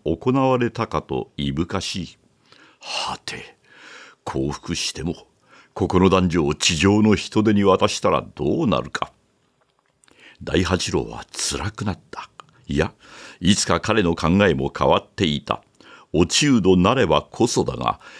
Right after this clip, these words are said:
人と人との血みどろも見ないでいいここの天地は、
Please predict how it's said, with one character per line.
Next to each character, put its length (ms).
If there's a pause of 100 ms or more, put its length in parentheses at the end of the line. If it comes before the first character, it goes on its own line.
(120)
人 240
と 160
人 220
と 140
の 160
血 180
み 140
ど 80
ろ 120
も 140
見 160
な 100
い 140
で 80
い 300
い 40
こ 200
こ 100
の 140
天 260
地 220
は、 200